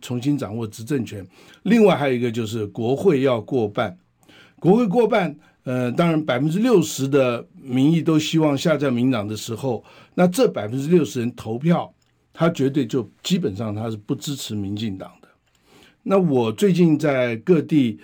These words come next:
呃，辅选很多的立法委员啊，那我也接触到非常多的选民，呃，我可以注意到一件事情，就是，呃，因为台湾民众党啊，在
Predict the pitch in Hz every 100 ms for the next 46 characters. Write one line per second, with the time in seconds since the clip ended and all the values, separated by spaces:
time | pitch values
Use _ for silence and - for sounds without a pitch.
0 | - _ - 110 110 107 107 - 139 175
1 | 123 107 104 123 127 143 147 113 110 113
2 | 92 92 92 98 90 _ _ _ - 170
3 | 143 131 107 147 143 143 135 120 175 139
4 | 123 120 131 123 113 - 101 87 92 92
5 | 101 - _ - _ - 120 131 151 247
6 | 202 - 240 175 147 131 170 151 208 135
7 | - 135 107 101 92 - _ _ _ _
8 | - 208 180 196 160 165 - _ _ _
9 | 120 120 120 - 202 226 196 151 139 -
10 | _ _ _ _ 135 165 233 165 175 202
11 | 127 90 85 85 - _ _ _ _ _
12 | - 165 147 131 120